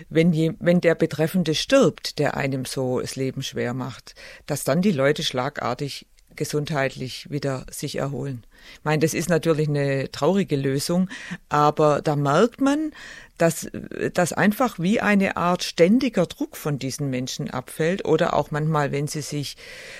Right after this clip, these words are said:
dazu entschließen, in eine gewisse Distanz zu gehen, einfach nicht immer mit dieser Person konfrontiert zu werden, dass dann auch eine, äh, körperliche Entspannung und Erholung eintreten kann. Aber wenn ich diese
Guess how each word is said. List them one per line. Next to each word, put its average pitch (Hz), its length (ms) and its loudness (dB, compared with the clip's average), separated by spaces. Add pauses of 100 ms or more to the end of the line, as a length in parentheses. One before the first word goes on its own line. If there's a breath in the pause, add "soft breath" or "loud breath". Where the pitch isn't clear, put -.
(200 loud breath)
dazu 170 340 0
entschließen, 170 540 2
in 151 120 2
eine 147 100 0
gewisse 151 360 -4
Distanz 147 560 0
zu - 140 -8
gehen, 127 400 -4
einfach 143 340 -4
nicht 147 280 -4
immer 156 200 0
mit 143 220 -4
dieser 147 220 -4
Person 135 440 -4
konfrontiert 139 640 -6
zu 143 160 -2
werden, 131 320 -2 (400 loud breath)
dass 147 220 -2
dann 180 320 2
auch 160 400 2
eine, 143 400 0 (380 loud breath)
äh, 135 280 2
körperliche 147 920 2
Entspannung 143 600 -2
und 139 180 -2
Erholung 135 460 -2
eintreten 127 520 -6
kann. 135 320 -4
Aber 262 460 2 (320 loud breath)
wenn 175 160 4
ich 180 160 2
diese 151 560 4